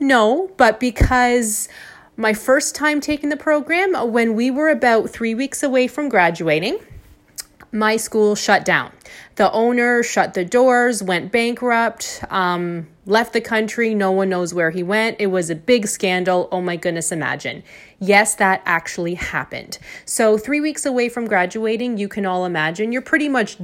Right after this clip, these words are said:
done your program, no matter what you're taking. If you're three weeks away, you're pretty much done. You're just attending classes to say you're attending classes. Well,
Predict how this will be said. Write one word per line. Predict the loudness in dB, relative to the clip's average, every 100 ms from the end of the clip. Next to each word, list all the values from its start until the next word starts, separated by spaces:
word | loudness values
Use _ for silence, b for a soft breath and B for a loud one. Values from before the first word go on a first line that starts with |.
| -4
done | -2 0 0 0 -4
your | -2 -4
program, | -2 -2 -2 -4 -8 -4
no | -2
matter | 0 2 0
what | 2 2 2
you're | 0
taking. | -2 -4 -6 -10 -14 B B B
If | -8 0
you're | -2
three | -2 -4 -2
weeks | -2 -4 -2
away, | 0 2 2
you're | 2 0
pretty | 0 0 2
much | 0 -2 -2
done. | -2 0 -2
You're |
just | -2 -2 -2
attending | -4 -4 -2 -4
classes | -2 0 0 -2 -6 -6
to | -6
say | -4 -2 0
you're | 0 0 0
attending | -2 -8 -8
classes. | -10 -10 -8 -10 -10 -2
Well, | 2 4 2